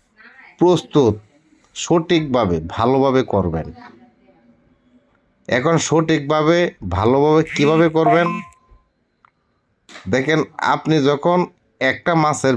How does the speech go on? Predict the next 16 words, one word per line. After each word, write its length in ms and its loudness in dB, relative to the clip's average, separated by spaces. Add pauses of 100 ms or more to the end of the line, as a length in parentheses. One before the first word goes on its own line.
বীজ 160 4 (100)
দিবেন, 260 2 (220)
আপনার 260 -4 (100)
পুকুরে 360 -2 (220)
সাত 200 -4 (140)
মাস, 160 -2 (140)
আট 100 -6 (120)
মাস 180 0 (840)
অথবা 300 0 (120)
এক 60 -2 (100)
বছর, 340 -2 (1080)
একটা 140 -4 (140)
লং 140 2 (100)
টাইমের 280 2 (100)
যখন 300 -2 (840)
আপনার 300 -2